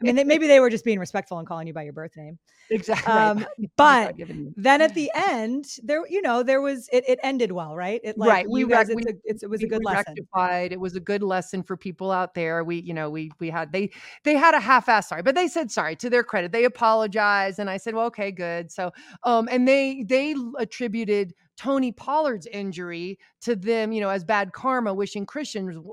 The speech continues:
Speaker 2: Christian ill will. So I don't know. I'm like, "Look, you guys, I don't know if that's the case. How about we just, let's not wish injury on anyone. Let's just wish for a really good game, high competition." They're asking about competition, this and that. And then finally I turned around. I said, "Hey,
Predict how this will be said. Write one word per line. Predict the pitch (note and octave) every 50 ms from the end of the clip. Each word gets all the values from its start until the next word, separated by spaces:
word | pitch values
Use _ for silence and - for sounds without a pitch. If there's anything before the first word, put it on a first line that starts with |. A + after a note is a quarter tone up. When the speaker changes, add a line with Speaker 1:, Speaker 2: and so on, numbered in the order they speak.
| - _ _
Speaker 2:
Christian | - - C4 - - - F#3+
ill | F3 F#3+ F3+ F3 D#3+
will. | E3 E3 D3+ D#3
So | D3 - A#3+ A3+ G3 - - - - A#3 - -
I | B3 B3+ A#3+
don't | A3+ G#3+ G3
know. | F#3 E3
I'm | F3+ G3 G3+
like, | G#3 G3+ G3 G3
"Look, | G#3 G3 F#3 -
you | F#3 F3
guys, | E3 F3 F3 E3+
I | F#3+ F#3+
don't | F#3+ F#3
know | F#3
if | E3 -
that's | F#3 F3 -
the | - E3+
case. | - F3+ E3 -
How | - G#3+
about | G#3+ A#3+ B3+ A#3+
we | A#3 A3+
just, | F3+ G3 G#3 G3 - _ _ _ _ _ _
let's | A#3 C4 C4 - -
not | D#4 E4 - B3+
wish | B3 B3 A#3+ -
injury | G#3+ G#3 G#3+ G#3 G#3+ A#3 A#3+ A#3 A#3
on | A3+ G#3+ G#3 G#3 G#3+
anyone. | A3 A#3+ A#3+ A#3+ A#3+ A#3+ A#3
Let's | A#3+ A3 -
just | A3+ - -
wish | G#3 A3+ G#3+ - -
for | - G#3
a | G3 F#3
really | F3 G3 A3 A3+ A3+ A3+
good | G3+ G3 G#3+ G#3+ F#3
game, | E3 G3 G3 G3+ G3+ G3+ G3+ G3+ F#3 - _ _ _ _ _
high | - A#3+ A#3+ A#3+
competition." | A#3+ - A#3+ A#3 - A3 G3+ - G#3 E3+
They're | A3 A#3
asking | A#3 A#3 A3+ - A#3+
about | G#3+ G3+ F#3+ -
competition, | - G#3+ A3 F#3 G3 - - G#3+ G#3 - - F#3+ F#3+
this | F#3+ F3+ -
and | F#3 F3
that. | E3 E3 F#3+
And | G#3+ A3+
then | A3+ A3 - - _ - _
finally | _ - C4 C4 C4+ C4 B3
I | A3
turned | - - A#3+ A3+ G#3
around. | G#3+ G#3 G3 G3
I | G3
said, | F#3 - A3 G3+
"Hey, | G#3+ C4 A3+